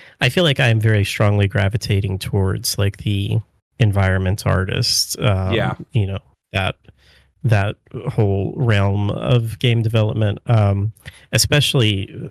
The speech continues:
Speaker 1: since a few months back when I got into Blender, which we can have a whole other, other discussion about that, but I got really addicted to Blender for about two months. <laughs>
Speaker 2: Yeah, yeah, yeah.
Speaker 1: But I
Speaker 2: Which,
Speaker 1: guess in
Speaker 2: by
Speaker 1: a
Speaker 2: the
Speaker 1: good
Speaker 2: way,
Speaker 1: way, like, I,
Speaker 2: you,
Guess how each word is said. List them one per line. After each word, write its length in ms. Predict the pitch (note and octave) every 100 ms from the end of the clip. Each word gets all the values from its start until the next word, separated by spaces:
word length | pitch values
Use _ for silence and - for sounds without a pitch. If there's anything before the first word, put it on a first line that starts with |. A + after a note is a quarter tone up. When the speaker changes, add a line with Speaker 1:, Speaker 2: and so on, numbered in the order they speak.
| -
Speaker 1:
since 400 | - G2+ F#2 -
a 200 | A2 G2+
few 200 | - A2
months 220 | F#2+ F2+
back 380 | - F#2+ F2+ -
when 80 | F#2+
I 80 | F2+
got 180 | F#2+
into 180 | F2+ F2+
Blender, 540 | F#2 F#2 F2+ F#2 F#2 G2 _
which 340 | - G#2 - - _ _ _ _ _ _ _ _ _ _ _
we 140 | D3+ A2+
can 120 | G#2+
have 120 | G2
a 60 | F#2+
whole 160 | G2+
other, 280 | F#2 F#2+ F#2+
other 180 | - A2+
discussion 520 | G#2 - - A2+ - A#2+
about 260 | A2 G2
that, 240 | - F#2+ -
but 220 | G2 - -
I 80 |
got 200 | A#2 A2
really 440 | A2+ G#2 G#2 G2+ G#2 -
addicted 400 | A#2 G#2 - -
to 140 | -
Blender 360 | F#2+ F#2 F#2 G2
for 140 | -
about 260 | A#2+ A2 G2+
two 180 | - A2+
months. 460 | A2+ G#2+ - - -
<laughs> 60 | - _ _ _ _ -
Speaker 2:
Yeah, 160 | A#2+ G#2
yeah, 140 | G2+
yeah. 240 | G2+ G2+ G2+
Speaker 1:
But 60 | F3
I 40 |
Speaker 2:
Which, 180 | D3 D3
Speaker 1:
guess 180 | G3+ G3+
in 60 | D#3+
Speaker 2:
by 60 |
Speaker 1:
a 40 | A3+
Speaker 2:
the 60 |
Speaker 1:
good 100 | F3
Speaker 2:
way, 260 | D#3 C#3 A2
Speaker 1:
way, 40 |
like, 240 | G#2 G#2 -
I, 100 | A#2+
Speaker 2:
you, 200 | -